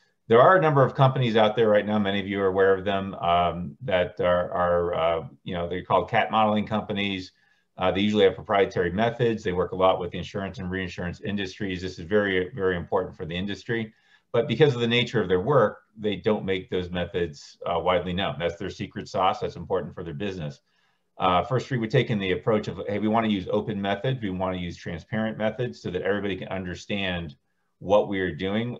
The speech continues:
and, and the kind of risk that we are describing. Uh, and making these publicly, uh, making these data publicly available as we are for free to the public under a non-commercial data license.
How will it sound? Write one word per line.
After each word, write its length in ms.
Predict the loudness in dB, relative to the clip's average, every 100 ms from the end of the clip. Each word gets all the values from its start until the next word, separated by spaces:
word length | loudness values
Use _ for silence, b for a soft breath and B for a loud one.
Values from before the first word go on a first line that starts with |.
| -8
and, 220 | -8 -6
and 120 | -4 -4
the 120 | -4
kind 240 | -4 -4
of 100 | -4
risk 240 | -4 -6 -4
that 160 | -6
we 140 | -4 -6
are 80 |
describing. 760 | -6 -8 -12 -6 -2 -2 -4 -12 _ _ _ _ _
Uh, 360 | 0 2 0 -2
and 100 | -2
making 240 | 0 0 0
these 160 | -8
publicly, 720 | -2 -2 -2 -4 -2 -2 -4 -6
uh, 300 | -2 -2 -2 -4
making 220 | -6 -4
these 120 | -6
data 160 | -4 -4
publicly 460 | -2 -2 -4 -2 -2
available 480 | 2 2 2 2
as 100 | 0
we 160 | -2 -2
are 240 | 2 2
for 140 | 0 -8
free 420 | -8 -2 0 -2
to 160 | -6 -8
the 100 | -4
public 380 | 0 0 0
under 160 | -4 -6
a 40 | -6
non-commercial 540 | -6 -6 -8 -8 -6
data 220 | -2 0
license. 520 | 2 0 0 -6 -12